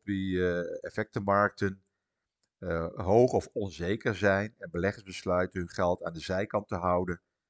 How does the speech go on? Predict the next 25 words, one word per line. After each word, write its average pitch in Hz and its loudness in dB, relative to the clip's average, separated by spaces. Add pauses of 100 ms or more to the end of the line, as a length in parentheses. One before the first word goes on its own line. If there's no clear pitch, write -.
voor - -12
tijden 95 0
wanneer 92 -6
die - -18
koersen 101 -6
lager 98 0
staan 107 -2
om 104 -20
dan 98 -2
weer 98 2
te - -20
kunnen 98 -2
instappen. 107 0 (720)
Maar 120 6
ja, - 10
dan 98 4
moet 110 2
je 107 4
wel 127 8
zorgen 107 2
dat 92 -6
je 82 -6
een 78 -10
plan 151 6
hebt, 175 2